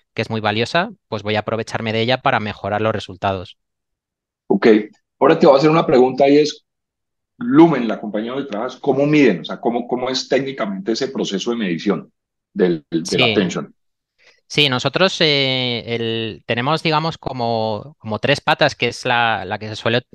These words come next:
Speaker 1: pues, utilizar un poco en, en lo que viene a ser el, el sector. Hay distintas empresas que, pues, unas se fe-, se fijan en el tema de, de la data biométrica que se llama, que es, al final es, eh, pues, mostrar cómo reaccionan los usuarios a,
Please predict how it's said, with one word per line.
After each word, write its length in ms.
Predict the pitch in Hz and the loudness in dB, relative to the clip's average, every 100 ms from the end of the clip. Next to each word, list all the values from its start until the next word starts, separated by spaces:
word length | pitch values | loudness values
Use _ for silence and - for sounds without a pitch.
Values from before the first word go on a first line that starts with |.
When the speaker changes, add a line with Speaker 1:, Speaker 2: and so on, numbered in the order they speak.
| _ _ | _ _
Speaker 1:
pues, 220 | 90 - | -12 -6
utilizar 420 | - 107 - 120 | -6 -6 -4 -4
un 80 | 131 | -2
poco 240 | 135 135 | 0 4
en, 380 | 127 120 113 110 - - _ | 4 2 -4 -8 -14 -20 _
en 100 | - | 0
lo 60 | 123 | 0
que 100 | 117 120 110 - | 2 -2 -6 -4
viene 120 | 143 | -4
a 40 | |
ser 260 | - 160 156 | 0 0 2
el, 420 | 151 151 147 143 - | 0 0 -2 -6 -8
el 120 | 135 | -4
sector. 480 | 139 - 156 175 - | -4 -4 -2 -2 0
Hay 460 | 120 120 127 127 120 | 0 2 0 -2 -4
distintas 640 | 123 - 123 123 - - | -6 -6 -4 -4 -4 -14
empresas 460 | 123 117 127 147 - | -10 -6 -4 -4 -4
que, 500 | 120 113 107 101 98 | -4 -2 -2 -4 -6
pues, 200 | 101 92 | -8 -8
unas 180 | 117 120 | -6 -4
se 100 | 123 | -4
fe-, 180 | - 123 - | -6 -10 -10
se 140 | 117 | -14
fijan 280 | - - 131 | -8 -4 -2
en 80 | 117 | -4
el 120 | 104 | -4
tema 240 | 110 113 | -4 -2
de, 340 | 117 117 113 107 | 0 -2 -2 -6
de 160 | 110 | -6
la 160 | 104 101 | -4 -2
data 460 | 110 - 113 107 104 | -2 0 0 2 -2
biométrica 600 | 107 104 117 110 113 110 | -6 -6 -6 -4 -2 -2
que 140 | 110 | -4
se 100 | 110 | -4
llama, 200 | 113 139 | -4 -2
que 100 | - | -6
es, 100 | - - - - | -8 -16 -20 -10
al 100 | - | -8
final 260 | - 107 110 | -4 -2 -2
es, 260 | 107 - - | -2 -6 -8
eh, 480 | 104 101 98 95 117 _ | -6 -4 -6 -8 -14 _
pues, 160 | 98 | -12
mostrar 380 | 101 101 - 113 | -10 -8 -2 -2
cómo 220 | - 117 113 | -2 -6 -2
reaccionan 420 | 110 - 113 110 | -4 -2 -4 -4
los 140 | 110 | -4
usuarios 480 | 107 113 117 101 90 | -10 -4 -2 -2 -8
a, 280 | 92 92 92 | -12 -12 -12